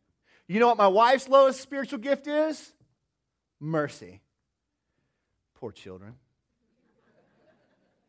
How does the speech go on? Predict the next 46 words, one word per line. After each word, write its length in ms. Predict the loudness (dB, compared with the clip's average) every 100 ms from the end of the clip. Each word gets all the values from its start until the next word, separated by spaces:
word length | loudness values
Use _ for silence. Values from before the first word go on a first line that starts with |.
| _ _ -20 _ _ _ _ _ -16
They 120 | -14
just 140 | -12
don't 160 | -14 -12
have 180 | -14 -16
it. 160 | -20 -12
Man, 280 | -10 -8
they 100 | -8
just, 200 | -10 -14 -20 -16
man, 320 | -14 -14 -16 -18
just 160 | -18 -14
ask 280 | -16 -16
'em. 80 | _ _ _ _ _ _ _ _ _ -8
One 180 | -6 -2
day 160 | -2
we 80 | -2
were 60 | -4
down 160 | -6
at 80 | -8
the 60 | -8
park 380 | -2 -2 -2
and 60 | -4
we 80 | -2
were, 160 | -2 -4 -6 -2
you 100 | 0
know, 200 | -2 -2
Ethan 260 | -6 -10 -8
was 140 | -6
riding 220 | -4 -6 -8
his 100 | -2
bike 260 | 0 0
and 80 | -4
we're 60 | -6
having 180 | -6
a 20 | -6
good 160 | -10
time. 300 | -8 -10 -8
You 60 | -10
know, 140 | -8
he 80 | -8
was 100 | -10
li-, 100 | -14
kinda 200 | -14 -12
little 200 | -10 -10
at 100 | -12
that 160 | -12 -12
time. 180 | -14